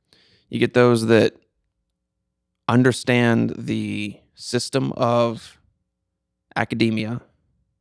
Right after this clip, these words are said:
and will do their best to agree with the professor. Maybe not totally agreeing with them, but enough that it makes life easy.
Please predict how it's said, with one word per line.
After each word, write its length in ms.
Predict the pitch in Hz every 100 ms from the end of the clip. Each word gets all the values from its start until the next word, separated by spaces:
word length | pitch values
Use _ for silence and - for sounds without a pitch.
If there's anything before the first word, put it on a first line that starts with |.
| _ _ _ _ _ _ -
and 220 | 107 107
will 360 | 107 104 104 104
do 220 | - 123
their 100 | 120
best 320 | 117 117 -
to 120 | - 107
agree 280 | 110 127
with 120 | 135 -
the 80 |
professor. 600 | 165 165 117 123 - - - _ _ _ _ _ _
Maybe 200 | - 170
not 340 | 190 170 - -
totally 460 | - 131 135 139
agreeing 320 | 135 131 135 139
with 140 | 135
them, 280 | 151 151 165 _ _ - 185 -
but 200 | 123 -
enough 480 | 127 123 123 120 - -
that 300 | 117 104 _
it 160 | 107 -
makes 580 | 110 104 - - - - -
life 320 | 123 110 -
easy. 340 | 95 87 -